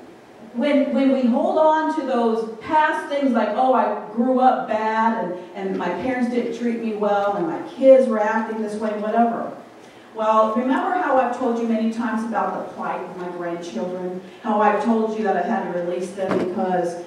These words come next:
they live in Pennsylvania. As much as I would like to be in their lives,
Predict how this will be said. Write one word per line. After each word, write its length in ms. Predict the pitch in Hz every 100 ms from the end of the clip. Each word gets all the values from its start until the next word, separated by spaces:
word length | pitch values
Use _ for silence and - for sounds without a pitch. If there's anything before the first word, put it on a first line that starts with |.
| - -
they 140 | 202
live 180 | 214 233
in 140 | 233
Pennsylvania. 1000 | 240 226 233 226 220 214 214 208 208 208 -
As 160 | 220 220
much 240 | 254 311
as 120 | 294
I 140 | 262 226
would 80 | 202
like 200 | 208 208
to 80 | 226
be 160 | 214
in 100 | 202
their 180 | 190 185
lives, 600 | 180 175 165 170 170 -